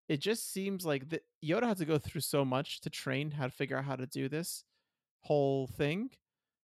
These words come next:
Um, and it just, like, made no sense to me how, eh, now every Jedi can do it. And then at the end, when Rey is about to die or whatever, and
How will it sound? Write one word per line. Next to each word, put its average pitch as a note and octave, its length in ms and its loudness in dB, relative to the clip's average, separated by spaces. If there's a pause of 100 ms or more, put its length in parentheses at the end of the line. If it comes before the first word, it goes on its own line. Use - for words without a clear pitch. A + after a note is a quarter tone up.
(440)
Um, C3+ 580 -6 (240)
and D3 320 0
it D3+ 120 -2
just, - 200 -8 (100)
like, D#3+ 200 -2
made F#3+ 380 -2
no G3 140 2
sense F#3+ 380 -2
to D#3 120 0
me C3+ 240 -2
how, C3+ 280 0 (100)
eh, - 220 -6
now D#3 400 0 (260)
every E3 340 2
Jedi D4+ 520 -2 (100)
can C#4 180 -10
do C#4+ 160 -2
it. F#4 160 0 (480)
And E3+ 120 2
then F3 80 6
at E3+ 120 2
the E3 160 -2
end, D#3+ 280 2
when D3 180 4
Rey C#3 260 6
is C3 140 2
about B2+ 240 2
to C#3 80 -10
die B2 280 2
or A#2+ 120 0
whatever, A#2+ 320 0
and B2 180 -4